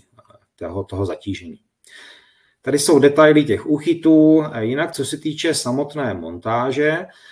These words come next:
tak vlastně máte dva způsoby, jak ten žebřík umístit, eh, do šachtové roury. Buď to si vlastně můžete takhle předpřipravit do té šachtové roury, už tu obruč, ty úchyty,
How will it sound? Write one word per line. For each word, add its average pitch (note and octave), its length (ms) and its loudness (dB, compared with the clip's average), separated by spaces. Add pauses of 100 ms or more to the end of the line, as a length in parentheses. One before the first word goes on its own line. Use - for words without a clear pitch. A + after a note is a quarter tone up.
(160)
tak G#2 160 -6
vlastně A#2 320 -4
máte A#2+ 280 -2
dva G#2+ 160 -2
způsoby, C3+ 560 -2
jak B2 180 -2
ten B2 140 -2
žebřík A2 400 -4
umístit, C#3+ 720 -4
eh, A2 200 -4
do A2 140 -2
šachtové A#2+ 520 -6
roury. C#3 420 0
Buď B2 340 -10
to C3+ 300 -4 (340)
si - 160 -10
vlastně A2+ 300 -6
můžete A#2 380 -4
takhle A2 240 -4
předpřipravit A2+ 920 -6
do G#2 160 -8
té G#2+ 180 -8
šachtové G2+ 540 -10
roury, B2+ 640 -2
už - 260 -14
tu - 120 -20
obruč, B2+ 460 0
ty - 140 -20
úchyty, C3+ 600 0